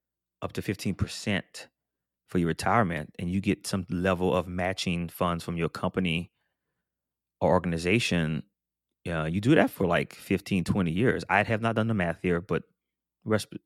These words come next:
rest assured, I, I'm assuming it will dramatically help you get to one of these levels by retirement. Now, granted, this is by retirement in this scenario, not right now. So,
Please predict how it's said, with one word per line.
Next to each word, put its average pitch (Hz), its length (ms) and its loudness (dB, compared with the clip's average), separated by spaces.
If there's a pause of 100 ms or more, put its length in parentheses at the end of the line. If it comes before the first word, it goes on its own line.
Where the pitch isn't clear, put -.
rest 101 260 0
assured, 95 380 4
I, 87 200 4
I'm 87 200 2
assuming 95 380 2
it 92 60 2
will 85 260 -2 (340)
dramatically 170 680 2
help 110 340 2
you 95 180 2
get 101 440 2 (680)
to - 100 4
one 101 200 6
of 95 60 4
these 90 200 2
levels 82 640 -2 (600)
by 95 120 0
retirement. 85 580 0
Now, 98 120 -2
granted, 98 460 0
this 90 260 -6
is 92 80 -6
by 85 180 -8
retirement 101 680 0 (400)
in 95 160 -4
this - 220 -8 (240)
scenario, 80 760 -2
not 87 340 -2 (1040)
right - 160 -4
now. 71 220 -14 (440)
So, - 380 -6